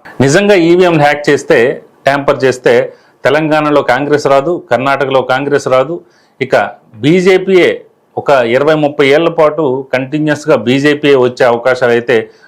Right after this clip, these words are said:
ఉంటాయి. కానీ అలా జరగటం లేదు. తెలంగాణలో కాంగ్రెస్ వస్తుందనేది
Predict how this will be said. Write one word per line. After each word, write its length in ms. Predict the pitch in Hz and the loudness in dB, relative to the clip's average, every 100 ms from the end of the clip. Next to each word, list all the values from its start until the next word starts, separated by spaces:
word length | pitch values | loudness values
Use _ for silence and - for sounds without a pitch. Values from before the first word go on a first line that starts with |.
| - | -6
ఉంటాయి. 280 | 120 120 95 - _ - | -4 -2 -4 -8 _ -4
కానీ 180 | 143 170 | -2 0
అలా 180 | 135 131 | 2 2
జరగటం 480 | 113 127 143 143 | 2 0 0 -4
లేదు. 220 | 120 95 90 _ - | -2 -4 -4 _ -2
తెలంగాణలో 800 | 127 156 160 160 160 156 117 113 - - | 0 2 0 0 2 2 2 0 -8 -4
కాంగ్రెస్ 400 | 123 139 143 151 | -2 0 0 0
వస్తుందనేది 800 | 143 - 147 143 151 147 120 127 | -4 -2 -2 0 0 0 -2 -2